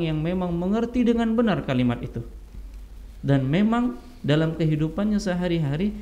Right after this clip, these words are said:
dia mengamalkan kalimat la ilaha illallah. Nabi sallallahu alaihi wasallam mengatakan, "Lakinu mautakum bila ilaha illallah."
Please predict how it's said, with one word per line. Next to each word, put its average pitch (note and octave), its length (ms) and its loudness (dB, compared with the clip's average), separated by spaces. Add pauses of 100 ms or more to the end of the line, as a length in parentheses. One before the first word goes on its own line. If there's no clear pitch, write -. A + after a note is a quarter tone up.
(140)
dia E3+ 240 4
mengamalkan D#3 640 2
kalimat E3 480 0
la D#3+ 80 2
ilaha F#3 320 0
illallah. B3 400 0 (1400)
Nabi B2+ 160 2
sallallahu C3+ 560 0
alaihi B2+ 240 0
wasallam C3 320 -2
mengatakan, B2+ 560 0
"Lakinu C3 400 -2
mautakum B2+ 560 -2
bila B2 320 2
ilaha C3+ 320 -2
illallah." D3+ 380 -6